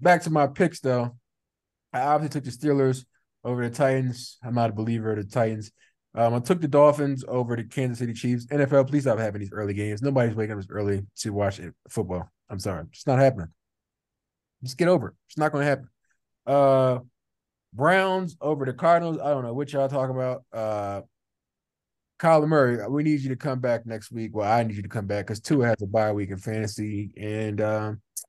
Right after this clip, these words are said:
it's time. Uh, Saints over the, the Bears. Free my man Justin Fields.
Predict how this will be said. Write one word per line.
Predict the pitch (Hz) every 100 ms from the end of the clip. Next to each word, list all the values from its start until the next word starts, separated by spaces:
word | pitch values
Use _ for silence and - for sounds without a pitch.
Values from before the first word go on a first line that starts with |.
| -
it's | 110
time. | - 151 117 - _ _ _ _ _ _ -
Uh, | 117 120 120 117 113 - _ _ _ _
Saints | - 170 185 151
over | 160 151
the, | 135 123 -
the | 120
Bears. | 127 139 139 135 135 - - _ _ _ _ _ _ _ _ _ _
Free | - 135 135
my | 123
man | 123 120
Justin | 120 120 110
Fields. | 117 120 117 117 -